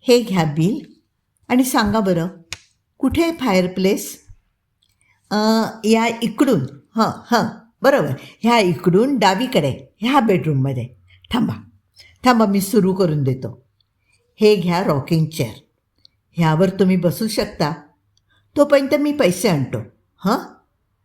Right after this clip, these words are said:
त्याने लगेच बिलाचे पैसे चुकते केले.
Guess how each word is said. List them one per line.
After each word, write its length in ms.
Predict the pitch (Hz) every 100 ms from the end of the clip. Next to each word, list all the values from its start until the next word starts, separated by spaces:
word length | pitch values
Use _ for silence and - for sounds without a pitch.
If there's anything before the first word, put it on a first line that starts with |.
| _ _ _ _ _ 185
त्याने 320 | 185 190 170
लगेच 400 | 165 208 330 185
बिलाचे 420 | 180 180 185 254
पैसे 360 | - 165 160 180
चुकते 380 | - - -
केले. 320 | 139 127 110